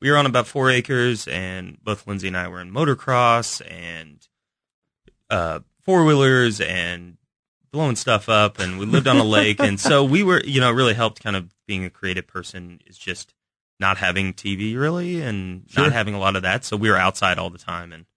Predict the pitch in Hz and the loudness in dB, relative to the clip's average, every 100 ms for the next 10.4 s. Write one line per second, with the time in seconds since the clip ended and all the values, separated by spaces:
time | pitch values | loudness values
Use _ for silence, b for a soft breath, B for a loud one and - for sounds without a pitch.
0 | _ _ _ - 95 92 87 82 82 82 | _ _ _ -8 -4 -2 -4 -8 -14 -14
1 | 82 - 143 135 131 139 151 - _ _ | -14 -14 -10 -8 -2 0 0 -2 _ _
2 | b 127 151 - 107 - 90 85 - 147 | b 0 2 2 -2 -4 -6 -6 -4 -4
3 | - 196 113 104 95 214 175 180 - 131 | 0 2 4 4 4 4 4 2 2 2
4 | 135 113 135 135 151 147 127 117 110 107 | 4 4 4 4 2 2 2 4 2 2
5 | 107 117 107 107 107 110 110 110 117 123 | -2 0 0 0 0 0 0 0 4 2
6 | - - 170 156 143 - 110 113 104 110 | 2 0 2 4 2 2 2 2 0 -2
7 | 113 113 107 117 110 104 - _ _ _ | -2 0 2 2 2 -2 -6 _ _ _
8 | _ _ - 123 - 104 104 107 - - | _ _ -4 -2 0 0 0 -4 -6 -10
9 | - _ _ _ 113 117 117 127 113 117 | -10 _ _ _ -4 0 2 2 2 2
10 | 123 117 127 120 | 2 0 0 -2